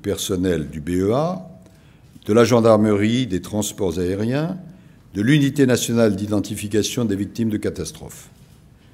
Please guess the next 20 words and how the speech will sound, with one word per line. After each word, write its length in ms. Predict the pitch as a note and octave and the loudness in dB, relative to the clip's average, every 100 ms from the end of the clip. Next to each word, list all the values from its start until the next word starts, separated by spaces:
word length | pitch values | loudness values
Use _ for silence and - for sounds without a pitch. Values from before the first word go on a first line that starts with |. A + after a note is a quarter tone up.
| - - - - - - - - - | -20 -20 -20 -20 -20 -20 -20 -20 -6
Cette 260 | - A2+ | -4 0
équipe 500 | A#2 A2 B2+ - - - - - _ - | 0 4 2 2 -8 -18 -20 -20 _ -2
internationale 800 | A#2+ A#2+ A#2 A2 G#2+ A2+ C#3+ E3 | 0 4 2 4 0 2 2 2
compte 240 | A#2 A2 | 0 -2
aussi 460 | A2 G#2 - G2 F2+ - | 0 -2 -2 -4 -6 -12
trois 280 | - C3+ C3+ | 0 2 4
experts 380 | A#2+ - A#2+ G#2+ | 0 -2 0 0
maliens, 500 | G2+ F#2+ G#2+ C3 F3 - - - - - - - - - | 0 0 0 0 -4 -12 -20 -20 -20 -20 -20 -20 -20 -16
dix 320 | G2 C3 E3 | -4 0 2
experts 380 | D3 - - A#2+ | 2 0 0 2
espagnols, 800 | A2 - G#2 A2 C#3 F#3 E3+ F#2+ | 2 0 2 6 8 8 4 -2
qui 200 | - G#2+ | -4 4
est 320 | A2 G#2+ - - | 6 6 2 -6
la 140 | F2 | -6
nationalité 920 | F#2 F2+ F#2+ F2+ E2+ D#2 - G2 E2+ | -4 -4 -4 -4 -4 -8 -2 0 0
de 120 | C#2+ | -4
l'avion 400 | D#2 E2 F#2 D3+ | -8 -8 -6 -6
et 20 | F#2+ | -6
de 60 | |
l'équipage, 640 | E2 D#2+ F2+ A#2 D#3+ E3 | -8 -10 -6 -4 -4 -8